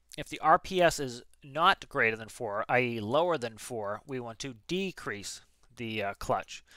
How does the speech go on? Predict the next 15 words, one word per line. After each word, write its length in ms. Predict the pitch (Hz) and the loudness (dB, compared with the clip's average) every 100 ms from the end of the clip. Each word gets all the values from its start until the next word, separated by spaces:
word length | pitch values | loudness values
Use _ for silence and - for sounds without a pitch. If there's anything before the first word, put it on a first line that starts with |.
| - - - - - - | -20 -20 -20 -20 -20 -6
All 80 | 120 | -2
right, 120 | 120 | -2
so 120 | - | 4
that 160 | 139 160 | 8 10
allows 440 | 165 156 151 147 | 12 12 12 10
us 140 | 147 - | 2 -4
to 140 | 147 | -6
reduce 500 | 120 113 - 208 185 | -8 -8 -6 -4 -4
our 220 | - 147 | 0 0
clutch 540 | 143 - 170 127 - - | 0 4 8 8 4 -8
if 240 | 147 127 - | -6 -6 -4
we're, 300 | 113 113 123 | -2 0 0
um, 540 | 123 110 107 107 110 123 - _ _ | 0 0 0 -4 -18 -20 -20 _ _
gonna 160 | 127 113 | -4 -2
stall. 520 | - 185 127 - | 0 4 4 2